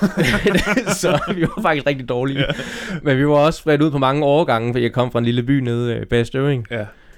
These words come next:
Speaker 1: Øhm, så det var jo lidt træls, når man gerne ville vinde, øh, og man godt kunne løbe,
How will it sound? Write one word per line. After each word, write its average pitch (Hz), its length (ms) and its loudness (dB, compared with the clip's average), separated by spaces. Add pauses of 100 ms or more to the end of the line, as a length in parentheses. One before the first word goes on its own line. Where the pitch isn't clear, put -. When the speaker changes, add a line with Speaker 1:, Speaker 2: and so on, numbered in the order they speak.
(260)
Speaker 1:
Øhm, 113 800 -4
så 131 120 -6
det 156 80 2
var 175 60 4
jo 180 60 4
lidt 214 140 2
træls, 185 440 -2
når 143 100 0
man 131 120 2
gerne 147 160 2
ville 156 140 0
vinde, 180 420 0 (100)
øh, 127 240 4
og 123 140 2
man 120 120 0
godt 139 180 -2
kunne 147 140 2
løbe, 165 240 2